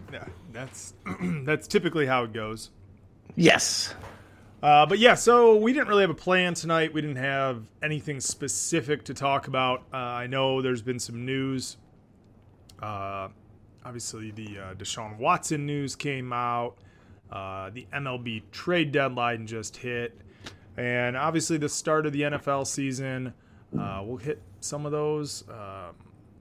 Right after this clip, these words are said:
Speaker 1: you know, but I guess, you know, so T M, let's staying on baseball. Are you in a good place with your Mets? Is there, is there, is there something that you wish they would have done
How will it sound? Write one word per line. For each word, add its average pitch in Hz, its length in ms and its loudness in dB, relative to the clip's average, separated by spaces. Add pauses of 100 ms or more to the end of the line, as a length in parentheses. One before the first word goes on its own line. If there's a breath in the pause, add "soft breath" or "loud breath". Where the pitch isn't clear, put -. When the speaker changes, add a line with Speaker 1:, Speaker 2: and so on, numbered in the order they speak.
(800)
Speaker 1:
you 107 100 -16
know, 87 140 -14 (840)
but 151 260 -2 (200)
I 180 100 2
guess, 190 400 2
you 180 160 0
know, 165 120 4
so 156 160 -4
T 170 220 2
M, 151 360 -2
let's 160 360 -6 (380)
staying 165 420 0
on 120 160 -6
baseball. 107 840 -8 (440 soft breath)
Are 139 120 2
you 165 400 0 (100)
in 226 220 8
a 214 80 8
good 160 320 4
place 135 360 0
with 123 200 -6
your 113 160 -8
Mets? 107 480 -12
Is 143 180 -6
there, 165 400 4 (320 soft breath)
is 156 160 4
there, 180 260 6 (120)
is 165 160 0
there 175 100 4
something 226 540 6
that 196 240 0
you 147 260 0
wish 127 300 2
they 131 120 2
would 151 280 4
have 170 180 4
done 147 440 6